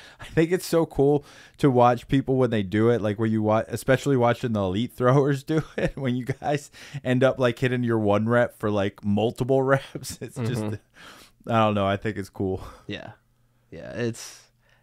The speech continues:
Speaker 2: it's fun, and, you know, like I said, these, these guys respond really well to it. So it's something that, like, I know that, and I wanna make sure that, you know, they're in a position where it's like, I, I enjoy what I'm doing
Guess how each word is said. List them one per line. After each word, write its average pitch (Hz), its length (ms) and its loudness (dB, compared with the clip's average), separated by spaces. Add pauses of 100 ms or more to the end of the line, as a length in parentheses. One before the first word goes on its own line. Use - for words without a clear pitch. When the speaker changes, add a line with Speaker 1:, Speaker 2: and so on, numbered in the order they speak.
Speaker 2:
it's 123 180 -2
fun, 123 400 -2
and, 104 320 -4
you 107 120 -6
know, 98 140 -4
like 104 140 -2
I 104 80 -2
said, 101 320 -2
these, 104 440 0
these 107 200 -2
guys 110 300 2
respond 101 420 -6
really 104 240 -2
well 98 240 -2
to 104 200 -4
it. 92 120 -6
So 98 200 -4
it's 98 120 -10
something 120 380 -2
that, 107 180 -2
like, 95 320 -6 (580)
I 120 220 2
know 107 400 2
that, 156 580 4
and 117 120 -2
I 110 100 2
wanna 113 240 0
make 113 240 0
sure 120 380 0
that, 101 420 -2 (560)
you 110 100 -4
know, 98 200 -2
they're 120 260 2
in 127 80 0
a 123 60 -2
position 113 480 -2
where 104 100 -2
it's 101 160 -6
like, 95 400 -4 (800)
I, 139 260 6
I 131 120 6
enjoy 117 640 4
what 113 180 0
I'm 107 140 0
doing 95 520 -2